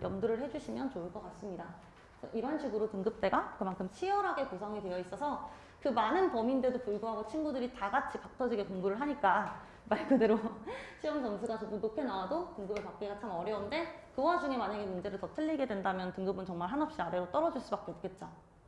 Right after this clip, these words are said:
자, 그렇다면 대체 뭐가 그렇게 어려운 건지, 대체 왜 그렇게 문제가 된다고 얘기하는 건지 그 특징들을 그냥 간단하게 추려서 정리 좀 해드릴게요. 일단 기본적으로 범위가 수능 특강을 중심으로 한 범위가 많이 들어가 있는 상태예요.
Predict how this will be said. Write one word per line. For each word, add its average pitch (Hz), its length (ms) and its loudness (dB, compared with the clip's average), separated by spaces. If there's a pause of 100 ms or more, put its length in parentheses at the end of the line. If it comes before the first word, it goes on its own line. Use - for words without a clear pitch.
(1120)
자, 269 120 -4
그렇다면 403 460 6
대체 269 340 2
뭐가 247 320 4
그렇게 320 260 2
어려운 226 400 2
건지, 208 400 0
대체 202 240 -6
왜 190 200 0
그렇게 285 480 -2
문제가 202 360 -2
된다고 196 400 -4
얘기하는 247 400 0
건지 202 480 -2
그 180 100 -10
특징들을 359 640 0
그냥 196 280 -4
간단하게 190 520 -2
추려서 262 440 -2
정리 185 320 0
좀 180 120 -4
해드릴게요. 240 540 2 (580)
일단 349 380 4
기본적으로 370 640 4
범위가 277 460 4
수능 427 280 2
특강을 339 400 2
중심으로 269 540 4
한 262 180 4
범위가 202 320 0
많이 185 300 0
들어가 226 340 6
있는 170 280 0
상태예요. 220 600 2